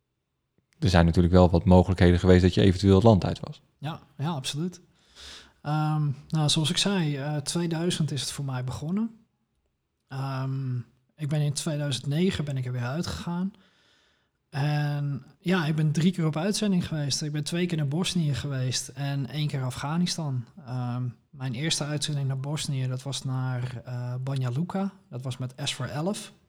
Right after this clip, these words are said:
Speaker 2: Mijn tweede was in tweeduizend vijf met eufor twee. En naar Afghanistan ging ik met T F U drie. En toen zat ik op Tarinkoot.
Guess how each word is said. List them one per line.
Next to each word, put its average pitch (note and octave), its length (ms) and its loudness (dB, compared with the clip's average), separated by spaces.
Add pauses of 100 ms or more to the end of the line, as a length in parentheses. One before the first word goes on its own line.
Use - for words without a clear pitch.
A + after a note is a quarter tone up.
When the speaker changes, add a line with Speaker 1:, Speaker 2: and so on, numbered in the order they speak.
(760)
Speaker 2:
Mijn B2+ 140 -10
tweede F3+ 360 6
was D3+ 200 0
in C#3+ 80 -2
tweeduizend C#3 560 -4
vijf D3+ 520 -6
met C3+ 300 -8
eufor C3 420 -6
twee. G#3+ 500 -2 (1200)
En F3 720 0
naar E3+ 300 0
Afghanistan F3+ 720 2
ging D3+ 200 2
ik C3+ 60 -2
met D3 180 -2
T D#3+ 60 -2 (220)
F C#3 40 -8
U C3+ 120 -2
drie. F3+ 360 -2 (220)
En D#3+ 100 -10
toen - 100 -6
zat D#3 160 -2
ik C#3+ 100 -6
op C3 100 -10
Tarinkoot. C#3 640 -4